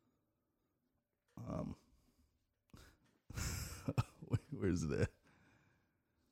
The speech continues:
Where'd it go? Man,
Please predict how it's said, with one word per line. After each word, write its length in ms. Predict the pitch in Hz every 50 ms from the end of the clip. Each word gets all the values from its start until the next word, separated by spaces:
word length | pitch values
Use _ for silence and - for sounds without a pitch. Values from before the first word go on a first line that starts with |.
| _ _ _ _ _ _ _ _ _ _ _ _ _ _ _ _ _
Where'd 140 | - 104 104
it 100 | 98 101
go? 300 | 98 - - - - - - - _ _ _ _ _ _ _ _ _ _ _ _ _ _ _ _ _ _ _ _ _ _ _ _ _ _ _ _ _ _ _ _ _ _ _ _ _ _ _ _ _ _ _ _ - - - _ _ _ _ _ _ _ -
Man, 680 | 98 101 110 131 147 165 180 175 180 185 190 196 196